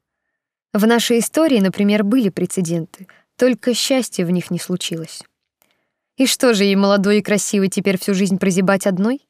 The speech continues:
Я так за этого Дорла со всеми руками и ногами. Элеонора из тех людей, которые не позволят сердцу решить раньше, чем подумает голова. Да и мне мужик показался правильным.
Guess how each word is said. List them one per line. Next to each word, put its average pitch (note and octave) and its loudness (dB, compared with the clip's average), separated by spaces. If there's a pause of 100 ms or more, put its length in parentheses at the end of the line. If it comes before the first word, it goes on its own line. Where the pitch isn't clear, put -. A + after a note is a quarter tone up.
(1080)
Я A3+ 4
так C#4 2
за G3 2
этого G3+ 2
Дорла F#3 0
со - -6
всеми G#3 0
руками B3+ 2
и A3 4
ногами. F#3+ 0 (540)
Элеонора G#3 4
из F#3+ -4
тех - -2
людей, G#3 2
которые G3 0
не G3 2
позволят G#3 -2
сердцу A#3+ -4
решить F3+ -2
раньше, G#3+ 0
чем F#3 -2
подумает F#3+ 2
голова. F#3+ 0 (760)
Да G3+ 4
и A#3 4
мне C4 4
мужик F#3+ 2
показался G3 0
правильным. D#3+ -2